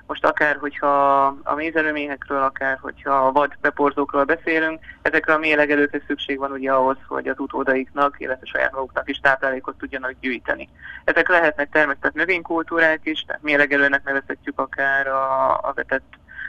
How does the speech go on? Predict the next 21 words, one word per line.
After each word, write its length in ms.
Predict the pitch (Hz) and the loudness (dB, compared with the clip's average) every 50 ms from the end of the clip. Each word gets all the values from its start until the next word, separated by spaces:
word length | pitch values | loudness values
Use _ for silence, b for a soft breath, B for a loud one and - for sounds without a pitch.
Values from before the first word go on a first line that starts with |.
| B B - | B B 2
repce 280 | 147 147 - - 147 131 | 2 2 2 0 0 0
vagy 140 | 135 135 | 0 2
napraforgó 540 | 139 147 151 160 156 - 165 156 147 139 139 | 2 0 0 0 -2 2 2 0 2 2 0
táblákat, 580 | - - 139 139 139 139 139 135 135 - 135 - | 2 4 2 4 4 4 2 2 2 -2 -10 -10
vagy 120 | 139 131 | -6 -6
akár 220 | 131 131 - 135 131 | -6 -2 0 2 2
a 60 | 135 | 2
gyümölcsösöket 720 | 135 156 160 165 165 165 165 156 165 156 - 160 156 - | 0 -2 -2 -2 -2 -2 -2 -2 -2 0 0 -2 0 0
is, 180 | 156 156 147 | 0 -2 0
de 120 | - 151 147 | 0 2 2
ide 220 | 147 147 143 139 | 2 4 4 4
értjük 360 | 139 139 139 - - 143 - | 4 4 2 0 -4 -8 -8
azoknak 520 | 139 - - - - 139 - - 143 135 - | -6 -8 -6 -8 -8 -10 -6 -6 -8 -2 0
a 60 | 143 | 2
vadnövényeknek 680 | 139 139 135 135 139 135 135 135 131 131 135 - - - | 4 4 2 2 -2 -2 -2 -4 -6 -8 -12 -12 -14 -16
a 60 | 139 - | -16 -14
közösségét 720 | - 143 - - 131 - - 139 135 131 131 139 135 - | -14 -8 -8 -6 -8 -6 -8 -8 -8 -8 -8 -10 -10 -8
is, 200 | 143 147 - - B B B B B B | -8 -8 -8 -10 B B B B B B
amelyekre 360 | - 143 139 135 143 - 151 | -2 -2 0 -2 2 0 2
nagyon 260 | 151 151 147 143 139 139 | 4 4 2 2 0 -2
nagy 120 | 139 139 | -6 -8